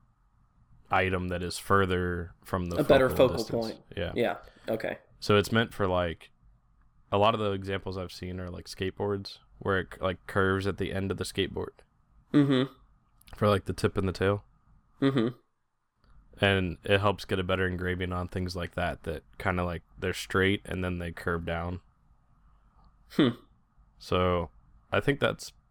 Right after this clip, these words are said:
Speaker 1: that's probably the only real thing other than what I already have.
Speaker 2: Gotcha. I, I wasn't sure. I'm like, you know me, I'm not, uh,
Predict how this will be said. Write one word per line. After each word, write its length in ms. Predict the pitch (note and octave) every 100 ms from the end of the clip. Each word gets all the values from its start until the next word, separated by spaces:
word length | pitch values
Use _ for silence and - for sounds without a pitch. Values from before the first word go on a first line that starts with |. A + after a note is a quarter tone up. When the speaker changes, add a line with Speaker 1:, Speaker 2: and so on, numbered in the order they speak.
| _ _
Speaker 1:
that's 160 | A2 -
probably 300 | - E3+ C3
the 180 | A2
only 320 | G2 G#2+ G#2+ G2+
real 360 | G2+ G2+ G2 - - - - -
thing 400 | G2 F#2+ F#2+ F#2
other 360 | - F#2 F#2+ F2+
than 360 | F2+ F2 F2 - _ _ - - - _ _ _ -
what 160 | G2+
I 40 | F#2+
already 200 | F#2 F2+
have. 300 | F2+ F2+ F2 - - - - _ - _ _ -
Speaker 2:
Gotcha. 320 | A#2 - A2 -
I, 100 | -
I 140 | C3 C#3
wasn't 300 | C#3+ B2+ G#2+
sure. 160 | B2 A#2+
I'm 180 | A#2
like, 200 | A#2 A2 - _ - - -
you 80 | F3+
know 120 | F#3+
me, 280 | D#3 D3+ D#3
I'm 160 | - C3+
not, 300 | C#3 C3+ -
uh, 280 | B2 A#2